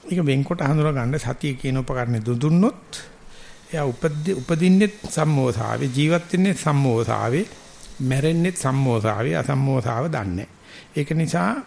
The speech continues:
සතික්වහම් භික්කවේ සබ්බත්තිකං වදාමි කියලා සරුවත් චාන්සේ සඳහන් කරලා තියෙනවා. මේ භාවනා කරලා නිවන් දකින්න විතරක් නෙවෙයි, ඉගෙන ගන්න කෙනාටත්, අ,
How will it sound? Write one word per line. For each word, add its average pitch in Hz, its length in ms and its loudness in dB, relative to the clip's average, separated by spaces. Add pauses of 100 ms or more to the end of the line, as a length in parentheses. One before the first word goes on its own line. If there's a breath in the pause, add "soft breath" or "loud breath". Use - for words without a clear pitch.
(1120)
සතික්වහම් 139 840 0
භික්කවේ 147 500 0
සබ්බත්තිකං 165 720 0
වදාමි 120 380 0
කියලා 135 200 -2
සරුවත් 120 300 0
චාන්සේ 113 320 -2
සඳහන් 113 380 -2
කරලා 123 180 -2
තියෙනවා. 120 280 0
මේ 135 120 2
භාවනා 120 760 2
කරලා 131 220 -2
නිවන් 123 280 2
දකින්න 127 300 0
විතරක් 123 360 -2
නෙවෙයි, 113 540 2 (520 loud breath)
ඉගෙන 135 300 4
ගන්න 131 360 2
කෙනාටත්, 101 440 -2
අ, - 1040 -8